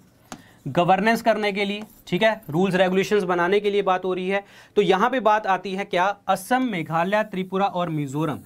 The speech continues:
ये चार आपके ऐसे राज्य हैं जहाँ पे एडमिनिस्ट्रेशन की बात चल रही है। तो इसमें आपको बताया था कि पहले हमारे संविधान में आठ शेड्यूल थे, अब हमारे बारह हैं।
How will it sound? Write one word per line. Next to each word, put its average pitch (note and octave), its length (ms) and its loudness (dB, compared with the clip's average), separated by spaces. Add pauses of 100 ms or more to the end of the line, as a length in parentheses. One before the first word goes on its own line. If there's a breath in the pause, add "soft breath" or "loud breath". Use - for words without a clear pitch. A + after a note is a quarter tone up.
(260 loud breath)
ये E3+ 80 0
चार G3 420 2
आपके G3 320 0
ऐसे F3+ 320 0
राज्य D#3+ 280 0
हैं F3+ 200 -2
जहाँ E3+ 160 0
पे E3+ 100 -6
एडमिनिस्ट्रेशन D#3+ 540 -4
की D#3+ 60 -6
बात D3 220 0
चल D#3 160 -4
रही D#3+ 140 0
है। F3+ 140 0
तो F3+ 300 -4
इसमें F#3+ 340 0
आपको E3 260 -4
बताया C#3+ 340 0
था F3 200 0 (260 loud breath)
कि E3+ 60 2
पहले E3+ 300 2
हमारे F3+ 220 0
संविधान D#3 360 0
में D#3 180 0
आठ F3 200 0
शेड्यूल F3 400 0
थे, F3 180 -4
अब F3 140 2
हमारे D#3+ 300 -2
बारह C3+ 280 0
हैं। F#3 280 -4